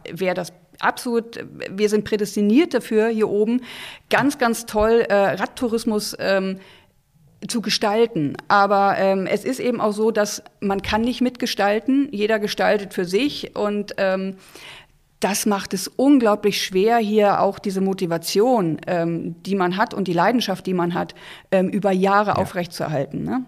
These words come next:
Speaker 1: Und, ähm, gerade so das mit den, mit den Tourismusbüros, nicht zu wissen, äh, weißt du, mich haben die Tourismusbüros auf Sankt Peter-Ording zum Beispiel angerufen, die wussten immer eins zu eins, „Ja, ich hab hier einen Kunden stehen, der möchte morgen mitfahren, bei euch habt ihr noch einen Platz.“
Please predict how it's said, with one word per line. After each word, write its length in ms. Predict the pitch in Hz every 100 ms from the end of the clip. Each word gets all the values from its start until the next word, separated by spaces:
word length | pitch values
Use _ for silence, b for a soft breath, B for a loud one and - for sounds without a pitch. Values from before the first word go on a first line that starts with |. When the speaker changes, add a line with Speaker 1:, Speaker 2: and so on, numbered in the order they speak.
| - -
Speaker 1:
Und, 380 | 196 196 196 -
ähm, 400 | 190 185 185 175 -
gerade 320 | 175 220 240
so 120 | 220
das 220 | 208 202
mit 120 | 220 214
den, 260 | 202 190
mit 140 | 202 196
den 160 | 190
Tourismusbüros, 880 | 196 196 262 233 - 196 185 196 - B B -
nicht 300 | 247 - -
zu 180 | 247
wissen, 440 | 208 269 226 175 170 B B B _ -
äh, 420 | 190 190 170 160
weißt 220 | 196 226
du, 20 |
mich 160 | 233 226
haben 120 | 226
die 80 | 214
Tourismusbüros 640 | 220 226 247 220 208 208 -
auf 80 |
Sankt 220 | 190 202 208
Peter-Ording 480 | 202 - 202 226
zum 120 | 208 196
Beispiel 280 | 185 185 -
angerufen, 480 | 196 220 196 190
die 140 | 190 185
wussten 260 | 220 -
immer 300 | - 233 240
eins 200 | 202 214 -
zu 60 |
eins, 140 | 196 190
„Ja, 120 | 233
ich 120 | 277
hab 100 | 254
hier 80 | 240
einen 100 | 226
Kunden 220 | 269 262
stehen, 200 | 247 220 208
der 60 |
möchte 240 | 208 208 208
morgen 240 | 196 190
mitfahren, 340 | 208 - 220 196
bei 60 |
euch 140 | 196 196
habt 140 | 196
ihr 60 | 190
noch 80 |
einen 80 | 180
Platz.“ 340 | 180 156 -